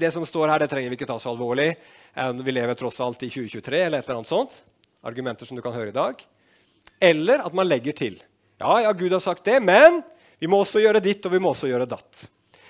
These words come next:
Fariseerne i, på Jesus sin tid var et godt eksempel på det. De la til masse ekstra regler, og som ikke Jesus hadde sagt, da er man heller ikke en god hyrde. Så en god hyrde sier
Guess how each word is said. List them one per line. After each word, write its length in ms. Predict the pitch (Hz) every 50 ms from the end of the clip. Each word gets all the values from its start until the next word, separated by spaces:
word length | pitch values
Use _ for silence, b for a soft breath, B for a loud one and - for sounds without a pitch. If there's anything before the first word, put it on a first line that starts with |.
| b b
Fariseerne 720 | - 190 196 214 220 214 - 220 208 208 202 208 220 220 226 -
i, 260 | 190 185 190 185 180 175
på 80 | 190
Jesus 300 | 185 175 170 - 175 156 -
sin 100 | 175 156
tid 160 | - 196 190
var 120 | 170 160 151
et 40 | 147
godt 160 | 151 - - 139
eksempel 300 | - - 139 120 131 120
på 100 | - 139 135
det. 140 | 160 208 269 269 b b b b b b _
De 140 | - 147 180 156
la 140 | 143 151 156
til 300 | 156 - 147 156 170 180 160 131
masse 400 | 127 165 165 - - - - - -
ekstra 320 | 160 - - - - 160 151 139
regler, 380 | 131 117 110 113 151 226 240 b b b b b b b b
og 120 | - 131
som 160 | - 175 175 - - _ -
ikke 400 | 240 - - _ _ - 185 160
Jesus 320 | 131 120 - - 139 - 151
hadde 160 | 131 127 131
sagt, 320 | - 220 247 - - - - 160
da 160 | 135 170 190
er 80 | 160 147
man 140 | 160 160 151
heller 220 | 143 127 135 160
ikke 140 | 156 - 190
en 120 | 190 175 139
god 420 | 131 139 147 165 190 202 208 b b b b -
hyrde. 380 | 226 233 202 185 170 220 233 233 196 - - _ _ _ _ _ _ _ _ _ b b b b b b b b b b b b b b
Så 140 | _ - 185
en 80 | 190 170
god 240 | 180 208 240 233 226
hyrde 280 | 247 226 190 175 202 220
sier 320 | 214 - - 233 180 185